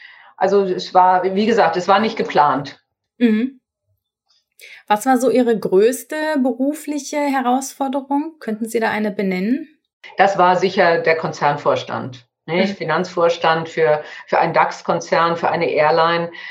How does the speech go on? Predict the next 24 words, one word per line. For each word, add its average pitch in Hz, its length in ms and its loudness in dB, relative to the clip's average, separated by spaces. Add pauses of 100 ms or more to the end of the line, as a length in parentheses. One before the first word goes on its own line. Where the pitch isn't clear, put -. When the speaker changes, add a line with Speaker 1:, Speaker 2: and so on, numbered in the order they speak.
(200)
Speaker 1:
ähm, 160 1000 -4
per 170 240 2
se. 160 240 -4
Man 160 160 -2
sieht 180 160 -8
es 170 160 -4
ja 156 80 0
jetzt, 160 460 0
äh, 151 400 0
und, - 240 -10
äh, 143 160 0
ich 143 160 -8
habe 151 260 -4
Gott 170 200 0
sei - 160 2
Dank 175 280 -2
nie 190 220 0
so 175 120 0
eine 160 180 0
schlimme 190 400 -2
Krise 180 340 -2
erlebt, 165 440 0
Speaker 2:
Mhm. 151 60 0
Speaker 1:
aber 160 260 0